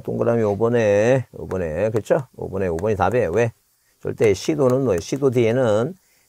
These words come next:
지방지정위원회가 나와야지 공보가 나온다든가 게시판이 나온다든가 그러면 안 된다 그랬죠? 공보하고 게시판은, 공보하고 게시판은 뭐예요? 기억이니까 뭐가 나와야 돼요? 시, 예, 군구가 나와야 된다. 시군구, 시군구, 시,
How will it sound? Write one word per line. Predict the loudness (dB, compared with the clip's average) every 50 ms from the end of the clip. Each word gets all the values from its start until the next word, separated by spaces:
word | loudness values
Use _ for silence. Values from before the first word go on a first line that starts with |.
| _ -8
지방지정위원회가 | -4 0 2 2 2 2 2 2 2 2 4 4 2 2 2 2 2 2 2
나와야지 | 2 2 2 2 0 0 -2 -4 -4 -4 -2 0 0 2 2 2 0 -2 -2
공보가 | -2 -4 -2 0 2 4 4
나온다든가 | 4 4 4 4 2 0 -2 -2 -4 0 2 2 2 2 -2 _ _ _ _ _ _ _ _ _ _ _ -20 _ _ -4
게시판이 | -4 -4 -4 -2 0 2 2 4
나온다든가 | 2 2 2 2 0 -2 -2 -4 -6 -6 -4 -4 -4 -4 -4 -2 0 0 0 -2 -2
그러면 | -2 -2 -2 -2
안 | -2
된다 | -2 -2 0 0
그랬죠? | 0 0 0 0 0 0 0 -4 -8 -6
공보하고 | -4 -4 -2 0 2 2 2 2 0 0
게시판은, | 0 0 -2 -2 -4 -6 -4 -2 -2 -2 -2 -2 -2 -4 -4 -6 _ _ _ _ _ _ _ _ _
공보하고 | -6 -4 -2 2 2 4 4 2
게시판은 | 2 -2 -2 -2 -4 -4 -2 -2 -4
뭐예요? | -4 -6 -8 -6
기억이니까 | -2 0 2 2 2 0 -4 -4 -2 -2 0 0 0 -2 -4 -4 -6 -4
뭐가 | -2 0 0
나와야 | 2 2 2 2 0 0
돼요? | -2 -4 -4 -6 -8
시, | -10 -10 -6 -2 0 0 0 0 -4 -6 _ _ _ _ _ _ _ _ _ _ _ -10 -8
예, | -8 -8
군구가 | -10 -10 -10 -8 -6 -2 -2 0
나와야 | 0 0 -2 -4 -6 -8
된다. | -10 -10 -10 -10
시군구, | -10 -8 -8 -8 -8 -8 -12 -14 -18 -20 -20
시군구, | -20 -10 -4 -2 0 2 2 0 -2 -4 -12 -12 -16 -20
시, | -20 -12 -6 -2 -2 -2 -2 -4